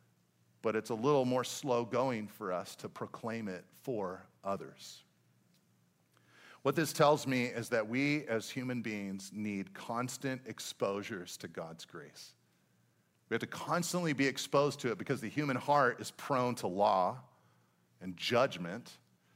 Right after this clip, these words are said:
So we need to be constantly exposed to God's nature. It's so antithetical to what we're naturally like.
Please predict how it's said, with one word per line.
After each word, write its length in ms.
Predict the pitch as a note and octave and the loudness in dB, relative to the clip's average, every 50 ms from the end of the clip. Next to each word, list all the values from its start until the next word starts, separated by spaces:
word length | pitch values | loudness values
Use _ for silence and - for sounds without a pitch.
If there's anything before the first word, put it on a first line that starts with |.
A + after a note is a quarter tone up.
| _ _ _ _ | _ _ _ _
So 200 | - - - A2+ | -10 -4 -4 -2
we 200 | G#2+ G#2+ A2 G#2 | 0 0 -2 -2
need 520 | G#2+ A2+ B2 C3+ C#3 C#3+ C3 B2 B2+ A2 - | 0 0 0 0 0 0 0 0 -2 -2 -4
to 100 | - A#2 | -8 -8
be 100 | A2 G#2 | -8 -8
constantly 840 | - - - - C3 B2+ C3 C3 B2+ - - C#3 B2+ B2+ A#2+ A2+ G2+ | -8 -10 -8 -4 -2 -2 -2 -2 -4 -6 -6 -6 -4 -4 -6 -6 -8
exposed 800 | G2+ - - - - - - C3+ A#2 A2 A2 G2+ F#2+ - - - | -8 -8 -6 -6 -6 -4 0 0 2 2 2 0 -2 -6 -8 -10
to 60 | G2+ | -12
God's 460 | E2+ - G2+ G2 G2 G2 F#2+ F2 - | -6 -4 -2 0 0 0 -2 -4 -6
nature. 400 | G2 F#2 F#2 F#2+ F#2+ - G#2 D#2+ | -6 -4 -4 -6 -6 -8 -10 -10
It's 140 | G2 - - | -8 -8 -4
so 220 | - C3+ B2+ B2 - | -2 -2 -2 -2 -2
antithetical 720 | A2+ A2+ A2+ - F#2+ F2+ - - A2 G#2+ A2 - - G#2 | -6 -6 -6 -8 -12 -8 -2 -2 0 0 0 -4 -6 -8
to 80 | F2 F#2 | -8 -6
what 240 | F2 F#2 G2+ F#2 - | -4 -4 -4 -4 -4
we're 120 | F#2+ F2 | -8 -8
naturally 720 | F2 F2+ F#2 F#2 F#2 - - - - - - F#2 E2+ E2+ D#2+ | -6 -6 -6 -6 -6 -6 -6 -8 -10 -10 -8 -8 -8 -8 -8
like. 460 | E2 E2+ E2+ F2 D#2+ - - _ - | -6 -6 -6 -8 -8 -12 -16 _ -20